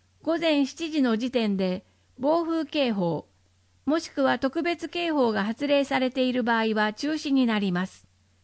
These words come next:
また、災害や感染症の流行などの状況により、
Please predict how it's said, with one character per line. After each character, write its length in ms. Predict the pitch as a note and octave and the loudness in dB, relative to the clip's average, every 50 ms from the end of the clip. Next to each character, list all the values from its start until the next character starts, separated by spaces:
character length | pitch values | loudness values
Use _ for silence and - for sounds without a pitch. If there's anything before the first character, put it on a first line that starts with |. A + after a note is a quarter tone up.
| _ _ _ _ _ _ _ - | _ _ _ _ _ _ _ -4
ま 180 | A3+ A3 - | -2 -2 -2
た、 280 | - - D4+ D#4 - - _ _ _ _ _ _ _ _ _ _ | 0 0 -2 -2 -2 -6 _ _ _ _ _ _ _ _ _ _
災 320 | - - C#4+ D4 D4+ D#4 C#4+ | -8 -4 0 0 2 2 2
害 240 | D4 C#4+ C#4 C4+ | 2 2 2 2
や 240 | C4 B3+ B3+ C4 C4 _ _ _ _ _ _ | 2 0 0 -2 -6 _ _ _ _ _ _
感 240 | - C#4+ D4+ D#4+ D#4 | -2 0 2 2 0
染 260 | D#4 E4+ E4 E4 D#4 | 0 -2 -2 -2 -2
症 240 | D4+ D#4+ D#4 D4+ D4 | -2 -2 0 0 2
の 200 | C#4 D4 C#4+ C#4 | 2 2 2 2
流 220 | B3+ C#4 D#4 D#4+ | 2 0 -2 -2
行 220 | D4 - D#4+ D#4+ D#4 | -2 0 0 2 2
な 160 | C#4+ D#4 D4+ | 2 2 2
ど 140 | C4+ A#3+ G#3 | 2 2 2
の 160 | F#3+ F3+ F3 | 0 0 0
状 160 | F3 G#3+ A#3 | 2 2 2
況 300 | B3 A#3 - A#3+ A3+ A3 | 2 2 2 2 2 2
に 140 | A3 G#3+ G#3 | 2 2 2
よ 120 | G3+ G3 G3 | 2 2 2
り、 240 | G3 G3 F#3 - | 2 0 -2 -4